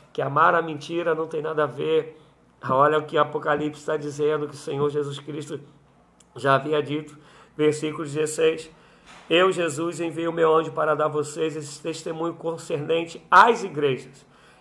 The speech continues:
Eu sou a raiz e o descendente de Davi, a resplandecente estrela da manhã." Versículo dezessete agora, e a gente vai terminar lendo até o vinte e um, e aí estaremos terminando.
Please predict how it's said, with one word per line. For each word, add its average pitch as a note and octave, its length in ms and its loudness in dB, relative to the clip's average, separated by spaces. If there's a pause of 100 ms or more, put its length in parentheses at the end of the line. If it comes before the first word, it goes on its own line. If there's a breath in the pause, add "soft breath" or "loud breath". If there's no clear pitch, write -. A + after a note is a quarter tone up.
Eu F3+ 180 2
sou F#3+ 200 2
a F#3 80 12
raiz F3 560 0 (240 soft breath)
e E3+ 80 -6
o D#3+ 60 -4
descendente D#3 580 -4
de C#3+ 80 -14
Davi, C#3 420 -2 (320 loud breath)
a D3 80 0
resplandecente E3 1120 -4 (380 soft breath)
estrela D#3+ 880 0 (380)
da D3 220 0
manhã." D3 440 0 (960 soft breath)
Versículo F#3+ 400 -2
dezessete D#3+ 580 -2
agora, D#3+ 340 4
e D#3+ 40 2
a - 20 0
gente C#3+ 220 -6
vai D3 120 -4
terminar D3+ 420 0
lendo D#3 280 0
até D3+ 160 -2
o D3 80 0
vinte D3+ 280 -12
e E3+ 40 -8
um, D#3+ 160 -10 (400 soft breath)
e D#3 160 -4
aí D3 80 0
estaremos C#3+ 500 -4
terminando. C#3 520 -2